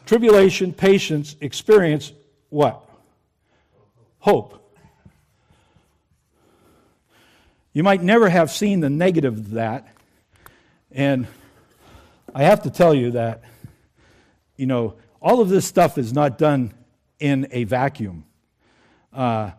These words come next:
I spend a lot of time with other men talking about these things, and sometimes they don't even know what I'm talking about.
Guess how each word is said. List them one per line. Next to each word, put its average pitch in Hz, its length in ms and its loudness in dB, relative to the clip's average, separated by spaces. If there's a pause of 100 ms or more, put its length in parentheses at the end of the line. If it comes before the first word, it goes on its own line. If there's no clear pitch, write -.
(440)
I 165 120 2
spend 185 280 0
a 147 60 2
lot 147 260 4
of 147 120 -4
time 139 420 -2 (320)
with 120 340 -4 (120)
other 147 240 0
men 135 300 -4
talking 135 380 -2
about 123 280 -4
these 123 260 -6
things, 135 320 -8 (340)
and 135 160 -12
sometimes 160 540 -2
they 147 140 0
don't 156 180 -2
even 131 220 -4
know 143 100 -2
what 131 160 -2
I'm 107 100 -8
talking 165 440 -4
about. 117 500 -6